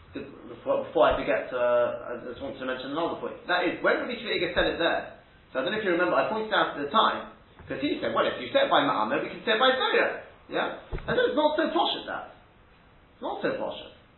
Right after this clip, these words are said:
Why is it not so posh at? Because, why is it not so posh at? Because over, because who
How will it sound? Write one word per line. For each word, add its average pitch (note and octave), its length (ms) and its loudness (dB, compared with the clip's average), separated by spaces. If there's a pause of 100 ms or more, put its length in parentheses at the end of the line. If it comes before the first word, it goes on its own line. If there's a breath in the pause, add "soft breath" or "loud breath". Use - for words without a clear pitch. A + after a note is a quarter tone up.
(260)
Why D3+ 200 2
is F3 80 0
it D#3 40 -2
not - 200 -4
so B2 120 -2
posh - 280 -10
at? - 120 -8 (2750)
Because, - 640 8 (2000)
why C#3+ 200 4
is D#3+ 60 0
it D3 40 -2
not - 180 -2
so B2+ 140 -4
posh G#2+ 240 -6
at? - 80 -10 (280 loud breath)
Because A#3+ 380 6 (140)
over, E3 640 8
because D3+ 580 2 (560)
who A3+ 120 0